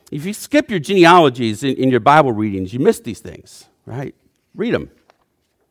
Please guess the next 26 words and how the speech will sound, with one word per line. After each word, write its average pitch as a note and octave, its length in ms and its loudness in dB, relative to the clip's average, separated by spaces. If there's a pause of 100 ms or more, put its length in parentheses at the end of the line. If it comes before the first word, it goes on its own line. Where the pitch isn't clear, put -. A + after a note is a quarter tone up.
(1600)
When E3 160 -2
Enoch B3 360 6
had F#3+ 120 2
lived F#3 160 4
sixty-five F#3 640 2
years, A#3 240 2
he F#3 80 -6
fathered G#3+ 380 4
Methuselah. G#3+ 680 0
Enoch G#3 340 4
walked G3 440 0
with G3 180 -8
God G3 300 4
after C#3+ 200 -6
he D3+ 100 -4
fathered F#3+ 360 4
Methuselah F#3 640 -2
three A3+ 240 -4
hundred G#3+ 240 2
years F3 240 4
and D#3 100 0
had D#3 160 -2
other G#3 320 2 (260)
sons F#3 380 2
and D3+ 80 0
daughters. D3 420 4